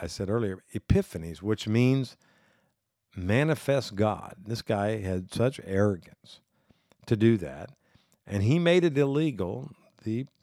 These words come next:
the governing body, the president, pro-, whatever you wanna call it, emperor of that time, to preach, to teach the word by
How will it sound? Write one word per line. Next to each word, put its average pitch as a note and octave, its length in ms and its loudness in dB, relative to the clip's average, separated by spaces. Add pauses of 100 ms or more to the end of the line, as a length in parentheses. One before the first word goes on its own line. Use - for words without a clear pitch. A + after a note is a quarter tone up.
the F#2 220 -10
governing A#2 640 2
body, E2 340 -8
the G2+ 100 -12
president, G2+ 720 -2
pro-, G2+ 240 -6
whatever G#2 300 -6
you E2+ 100 -10
wanna F2 140 -10
call E2 260 -8
it, A2 160 -10
emperor G2 460 -4 (280)
of G2+ 120 -6
that A2 240 2
time, D#2 380 -12 (480)
to A2+ 120 2
preach, - 600 0 (240)
to A2 80 0
teach - 480 0
the A2+ 100 -4
word A2+ 540 -8 (680)
by B2 460 -2